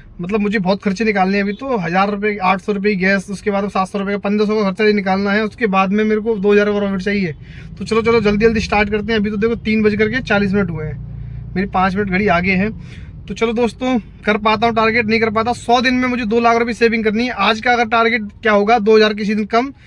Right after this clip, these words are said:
किसी दिन ज़्यादा करना पड़ेगा मुझे, पर लेकिन मेरा target है डेली दो हज़ार रुपये मुझे saving करनी करनी है किसी भी कीमत पे। तो चलो वो दोस्तों, करता हूँ मैं अपनी दो हज़ार रुपये की saving आज। Hello दोस्तों, तो मैं पहुँच चुका हूँ लोधी गार्ड-, अ, लोधी रोड से।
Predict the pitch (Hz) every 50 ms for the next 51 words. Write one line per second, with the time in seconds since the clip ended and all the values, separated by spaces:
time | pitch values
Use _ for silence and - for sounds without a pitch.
0 | - - - - - 214 202 233 240 233 214 208 196 208 202 208 208 214 214 202
1 | 214 214 220 220 220 220 214 240 254 - 240 226 226 226 233 247 226 226 233 220
2 | 214 226 214 220 214 220 226 208 240 220 240 240 247 247 196 220 220 220 220 214
3 | 214 202 233 226 226 226 233 262 - 240 220 214 254 226 233 220 202 214 226 226
4 | 208 208 196 185 220 262 269 - - 262 220 247 277 254 262 220 240 220 202 185
5 | 165 - 170 156 147 - - - - - - - - - - - - 214 196 240
6 | 254 262 240 247 240 254 233 214 - 254 247 240 220 - - - - - - -
7 | - - 214 208 208 - 233 233 240 233 233 240 226 214 226 240 247 220 - -
8 | - 156 190 226 233 240 233 226 214 226 233 220 247 254 233 - - - - -
9 | - 226 226 220 233 247 247 247 233 - - - - 180 165 156 139 131 - -
10 | - - - - - - - - - - - - _ _ _ _ _ _ _ _
11 | _ _ _ _ _ _ _ _ _ _ - 151 165 185 202 214 196 190 196 185
12 | - - - 208 202 202 196 175 190 208 - - 196 180 - - 185 190 208 208
13 | 202 202 202 202 208 196 196 196 185 185 180 180 175 170 165 165 175 185 185 202
14 | 196 202 202 185 - - 226 240 233